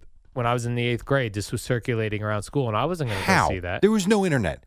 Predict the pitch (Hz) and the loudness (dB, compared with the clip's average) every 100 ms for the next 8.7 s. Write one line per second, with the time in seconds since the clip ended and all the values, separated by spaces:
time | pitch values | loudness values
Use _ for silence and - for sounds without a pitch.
0 | - 151 180 240 226 233 208 - - 170 | 0 2 6 6 6 4 2 2 2 2
1 | 156 117 82 82 90 147 135 156 165 165 | 4 0 0 -2 2 2 4 4 4 2
2 | 151 156 139 131 151 147 151 151 190 190 | 2 2 2 2 2 2 4 4 4 2
3 | - - - - - - 226 208 - - | 2 0 -2 -18 -12 0 2 2 -4 -2
4 | 190 185 - - 180 165 160 147 156 170 | 2 2 2 0 2 2 2 0 2 2
5 | 131 110 110 113 123 117 117 160 208 165 | 2 2 2 2 2 2 2 4 4 4
6 | 123 127 127 - 113 92 220 277 269 202 | 2 0 -4 -4 -4 0 2 2 2 2
7 | 156 139 113 101 95 95 - 131 - 131 | 2 2 0 0 0 -2 0 0 0 -4
8 | - 123 113 107 101 101 | -4 -2 0 2 0 0